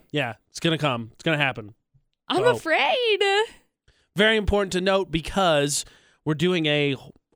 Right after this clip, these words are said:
Speaker 1: a villain off, a horror movie off, whatever you wanna call it, where we're gonna put all the villains together in a similar tournament, and then the winner will be a movie that we watch. And McCall and I don't do horror movies, so I'm
Speaker 2: No,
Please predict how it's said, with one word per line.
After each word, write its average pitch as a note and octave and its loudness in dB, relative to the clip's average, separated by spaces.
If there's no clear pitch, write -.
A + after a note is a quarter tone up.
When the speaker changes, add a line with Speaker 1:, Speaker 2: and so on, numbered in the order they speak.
Speaker 1:
a C3 -2
villain G3+ 0
off, G3 0
a D3 0
horror F#3 0
movie E3+ -4
off, D#3+ -4
whatever D#3+ 0
you F3 2
wanna D#3+ 0
call D3 2
it, C3+ -4
where C#3+ 2
we're C#3+ -2
gonna D#3 0
put E3+ 0
all F3+ 4
the G3+ 0
villains F#3 0
together E3+ 0
in D#3+ 0
a D3 -2
similar G#3+ 2
tournament, F3 0
and D#3 0
then D#3 -2
the D3+ -2
winner F3 0
will D3+ 0
be D#3 0
a D#3 0
movie D#3 -2
that D3+ 0
we D3 -4
watch. D3+ -2
And C3 -12
McCall D3 -4
and D3+ -4
I D3+ 0
don't C3+ -6
do D3 -4
horror F3 0
movies, D3 0
so G#3+ 6
I'm G3+ 4
Speaker 2:
No, G3 6